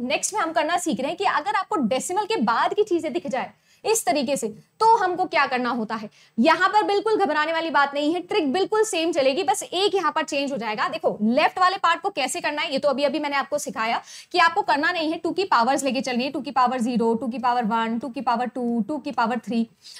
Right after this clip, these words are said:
और इस तरीके से आप लोगों को जहां जहां पर वन मिले, यानी कि टू की पावर थ्री प्लस टू की पावर टू, बस ये आप लोगों को ऐड कर लेना है, यानी कि आठ और चार, तो आपके पास में आ जाएगा बारह।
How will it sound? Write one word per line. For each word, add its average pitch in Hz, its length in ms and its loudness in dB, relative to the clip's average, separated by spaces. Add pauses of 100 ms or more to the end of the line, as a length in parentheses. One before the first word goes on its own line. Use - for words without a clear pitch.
और 392 100 6
इस 403 140 0
तरीके 320 260 -2
से 381 100 -4
आप 262 160 4
लोगों 277 200 0
को 339 100 0
जहां 302 280 0
जहां 349 160 2
पर 311 140 -2
वन 349 180 0
मिले, 285 160 -2
यानी 240 220 0
कि 247 100 -6
टू 262 140 -6
की 269 100 -6
पावर 240 260 0
थ्री 339 220 0 (380)
प्लस 453 220 0
टू 311 80 0
की 285 120 -4
पावर 262 240 2
टू, 202 140 -4 (200)
बस 359 260 2
ये 359 140 4
आप 339 180 2
लोगों 277 160 4
को 294 140 2
ऐड 226 180 2
कर 226 80 -4
लेना 208 180 -2
है, 226 60 -6
यानी 269 180 -2
कि 294 200 -6
आठ 240 300 -2 (240)
और 359 180 4 (720)
चार, 226 260 0 (440)
तो 240 60 0
आपके 254 220 2
पास 269 240 2
में 277 80 -2
आ 226 60 2
जाएगा 247 240 0
बारह। 220 300 0